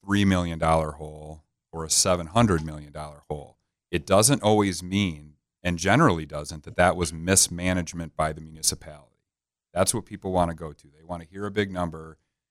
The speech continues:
and say, "See, the municip-, municipality has mismanaged funds." Now, each municipality is going to be different in terms of how well they manage their budget. I'm not saying all of them are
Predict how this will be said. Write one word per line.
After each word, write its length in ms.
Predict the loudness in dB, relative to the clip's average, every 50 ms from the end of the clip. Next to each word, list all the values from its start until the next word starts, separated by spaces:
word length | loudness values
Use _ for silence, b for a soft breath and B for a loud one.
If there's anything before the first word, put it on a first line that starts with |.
| _ _ _ _
and 100 | _ -4 -2
say, 200 | -2 -2 -4 -2
"See, 260 | 0 0 0 0 -2
the 80 | -4
municip-, 400 | -6 -10 -10 -6 -2 -2 -2 -4 _ _ _ _ _ -20
municipality 800 | -20 -20 -20 -16 -16 -12 -6 -6 -6 -6 -4 -6 -6 -6 -6 -8
has 140 | -14 -18 -18
mismanaged 500 | -12 -10 -8 -8 -8 -12 -16 -20 _ _ -6
funds." 320 | -4 -4 -4 -6 -10 -4
Now, 260 | 0 0 0 0 0 _ _ _ _ _ _ _ _ 0
each 180 | 0 0 0 2
municipality 600 | 0 0 0 0 -2 0 4 4 6 6 4 2
is 80 | -4
going 200 | -6 -4 -4 -4
to 60 | -6
be 100 | -8 -10
different 360 | -4 -4 -4 -2 -2 -6 -6 -8
in 60 | -14
terms 240 | -16 -16 -16 -16 -16
of 80 | -18 _ -2 2
how 100 | 2 2
well 200 | 4 2 2 0
they 120 | -2 -6
manage 360 | -12 -16 -20 -20 _ _ _
their 120 | _ -12 _ 2
budget. 360 | 4 4 4 2 -4 -18 -20 _ _ _
I'm 120 | -20 -18 -16
not 180 | -14 -10 -8
saying 260 | -8 -8 -8 -10 -8 -6
all 200 | -4 -2 -2 -4
of 100 | -6 -12
them 160 | -18 -20 -20
are 80 | _